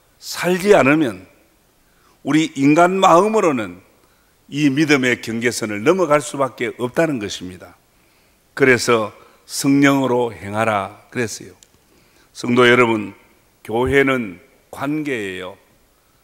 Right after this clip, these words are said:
우리 가족 관계란 말 하지 않습니까? 부부 관계, 부모 자식 관계, 형제 동기 간의 관계, 관계가 좋아야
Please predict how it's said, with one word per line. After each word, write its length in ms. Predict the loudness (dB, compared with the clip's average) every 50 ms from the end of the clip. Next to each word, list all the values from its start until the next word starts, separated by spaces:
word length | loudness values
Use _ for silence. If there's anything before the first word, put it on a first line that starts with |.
| _ _ _ _ _ _ -8
우리 200 | -6 -6 -6 -6
가족 500 | -6 -6 -6 -4 -2 -2 -2 -4 -4 -14
관계란 520 | -14 -10 -8 -6 -6 -2 -2 0 0 0 -4
말 160 | -4 -4 -4
하지 240 | -4 -4 -6 -6 -8
않습니까? 720 | -10 -10 -10 -14 -16 -16 -14 -14 -16 -16 -18 -20 -20 -20 _ _ _ _ _ _ _ _ _ _
부부 400 | -2 -2 -2 -2 -4 -6 -6 -4
관계, 540 | -4 -6 -4 -6 -8 -10 -10 -12 -14 -14 _ _ _ _ _ _ _ _ _ _ _ _ _ _ _ _ _ _
부모 300 | -12 -8 -6 -4 -6 -4
자식 440 | -4 -6 -8 -6 -8 -12 -12 _ -2
관계, 580 | 0 0 0 0 -2 -6 -6 -8 -10 -10 -14 _ _ _ _ _ _ _ _ _ _ _ _ _ _ _
형제 500 | -10 -6 -4 -2 -2 -2 0 0 0 0
동기 380 | -2 -6 -6 -4 -4 -4 -4
간의 320 | -4 -4 -4 -4 -4 -8 -8
관계, 540 | -6 -6 -4 -4 -4 -6 -8 -8 -10 -10 -16 _ _ _ _ _ _ _ _ _ _ _
관계가 640 | -14 -6 -6 -4 -4 -4 -4 -6 -4 -4 -6 -6 -8
좋아야 1040 | -12 -16 -10 -6 -2 -2 0 2 4 4 4 6 6 6 6 6 6 4 2 -2 -8